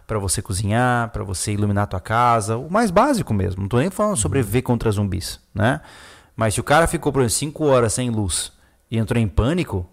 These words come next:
Speaker 1: tem alguma coisa errada com a tua vida, pô. Né? Porque você tá, é, em um índice de vu-, vulnerabilidade gigantesco. Agora, uma coisa eu te garanto. O que deve ter de maluco pensando, "Por que que meus pais, né, painéis solares não,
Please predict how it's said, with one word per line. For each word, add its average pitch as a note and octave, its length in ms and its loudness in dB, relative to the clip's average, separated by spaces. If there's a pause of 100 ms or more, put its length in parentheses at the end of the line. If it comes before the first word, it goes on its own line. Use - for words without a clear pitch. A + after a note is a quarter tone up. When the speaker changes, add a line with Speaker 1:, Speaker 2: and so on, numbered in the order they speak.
(180)
Speaker 1:
tem C3+ 80 2
alguma G2 160 0
coisa F#2 220 -4
errada F#2+ 200 0
com - 80 -4
a G2 40 -4
tua C3+ 120 0
vida, G3+ 280 0
pô. F#2+ 160 -8 (580)
Né? G2+ 200 -4
Porque A2+ 260 -4
você F#2 200 -4
tá, F#2+ 540 2 (260)
é, G#2+ 300 2
em A2 160 0
um G#2 380 -2
índice A2 280 0
de G#2+ 80 2
vu-, G#2 280 0
vulnerabilidade G#2 800 2
gigantesco. C3 680 -2 (480)
Agora, G2+ 300 4
uma A2+ 160 4
coisa A2 280 0
eu D#3+ 40 -2
te - 80 -6
garanto. G#3 500 2 (380)
O - 80 -12
que - 100 -2
deve G#2+ 280 2
ter C3+ 160 0
de B2 80 0
maluco C#3 560 4
pensando, A2+ 400 2
"Por C#3 160 -4
que G3 100 -4
que G3+ 140 -6
meus F#3+ 120 0
pais, C3 200 0
né, C3 160 2
painéis A2+ 400 2
solares A2 400 2
não, G#2 440 2